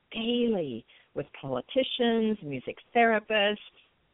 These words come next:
government bureaucrats, legislation, licensing, and other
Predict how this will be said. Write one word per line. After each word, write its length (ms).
government 600
bureaucrats, 920
legislation, 1080
licensing, 1120
and 140
other 260